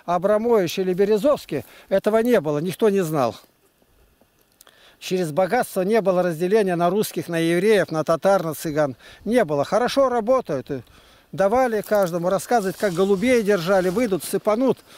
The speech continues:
<coughs> а голуби отовсюду сыпятся. Но это я испытал. Я им там даю, знаю. Вот какие мои воспоминания. Вот какое бы место ни пришёл, всё помню. Помню, здесь у меня был змей. Змей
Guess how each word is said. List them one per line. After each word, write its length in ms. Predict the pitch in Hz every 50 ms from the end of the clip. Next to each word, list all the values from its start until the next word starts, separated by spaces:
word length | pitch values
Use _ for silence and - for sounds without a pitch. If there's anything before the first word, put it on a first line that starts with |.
| - - - - - - - - - -
<coughs> 680 | 320 - - - - - - 208 - - - - - -
а 180 | 247 202 208 202
голуби 420 | 190 269 285 285 262 233 208 190
отовсюду 520 | 208 190 - 226 196 - 262 254 202 202 180
сыпятся. 580 | - 226 214 - - 139 - - 143 123 107 - - - - _ -
Но 140 | 185 202
это 180 | 214 214 - 214
я 160 | 208 214 208
испытал. 560 | 190 - - - 202 - - 165 135 123 110 - - _ _ - - - - - - - - - - - - - -
Я 200 | - 165 170 165
им 80 | 151 131
там 240 | - 160 151 151 143
даю, 280 | 156 165 202 226 202
знаю. 420 | 160 131 151 160 147 135 127 117 98 - - - - - - - - - - -
Вот 140 | 269 277 -
какие 340 | 262 220 - - 285 269 233
мои 240 | 214 214 240 247
воспоминания. 920 | 220 220 196 - - 220 202 202 202 185 156 139 135 127 123 123 123 113 - - - - - - - - - - - - - - - - - - -
Вот 120 | - 185 -
какое 320 | - 254 - 302 302 277
бы 140 | 233 262 262
место 300 | 262 240 - - - 208
ни 80 | 208
пришёл, 500 | 196 - 233 240 180 - 277 269 240 175 - - - - - - - - - -
всё 220 | - - - 240 -
помню. 400 | - - 185 175 170 170 170 160
Помню, 320 | - 240 247 226 214 190
здесь 240 | 170 226 226 - -
у 40 | 202
меня 200 | 196 202 202 180
был 200 | 165 208 208 185
змей. 540 | 143 131 160 190 190 185 170 156 139 - - - - - _ - - - - - - - - -
Змей 440 | 139 131 151 190 208 202 180 151